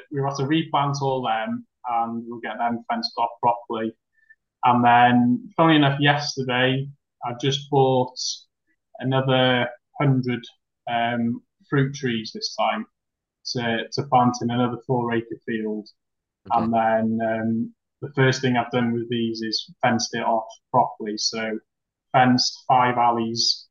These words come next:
Speaker 1: in another four acre field, and then, um, planning to,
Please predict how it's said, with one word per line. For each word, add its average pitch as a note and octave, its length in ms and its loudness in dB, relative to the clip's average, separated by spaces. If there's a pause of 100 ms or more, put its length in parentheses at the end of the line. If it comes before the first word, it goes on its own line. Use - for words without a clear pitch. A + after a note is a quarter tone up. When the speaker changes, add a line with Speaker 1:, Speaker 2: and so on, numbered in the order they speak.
(140)
Speaker 1:
in A#2 140 -8
another A2+ 380 -6 (220)
four A2+ 240 -2
acre G#2+ 280 -8
field, G#2+ 400 -4 (680)
and A2+ 220 -2
then, A#2 520 2 (140)
um, A2+ 560 -2 (360)
planning B2+ 320 4 (120)
to, B2 300 -2